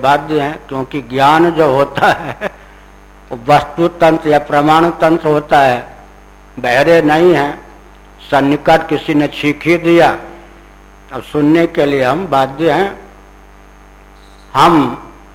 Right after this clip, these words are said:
लहसुन प्याज से परहेज करते हैं, लेकिन जहाँ रहते चारों ओर होटल हैं <laughs> वहाँ लहसुन प्याज के छोंक होना ही है,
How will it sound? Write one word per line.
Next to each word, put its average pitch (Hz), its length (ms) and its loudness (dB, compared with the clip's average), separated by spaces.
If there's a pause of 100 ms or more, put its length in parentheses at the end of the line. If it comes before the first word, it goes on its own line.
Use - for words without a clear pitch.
(140)
लहसुन 143 440 0
प्याज 147 320 4
से 160 180 0
परहेज 151 540 0
करते 156 360 0
हैं, 123 260 0 (880)
लेकिन 131 360 -6
जहाँ 143 300 2
रहते 147 400 2
चारों 143 460 0
ओर 135 120 0
होटल 135 440 0
हैं 135 180 -4 (800)
<laughs> 160 80 -10 (1400)
वहाँ 151 160 2 (100)
लहसुन 147 340 2
प्याज 151 360 2
के 147 120 -2
छोंक 143 360 -4 (380)
होना 131 220 -2
ही 175 180 6
है, 151 140 2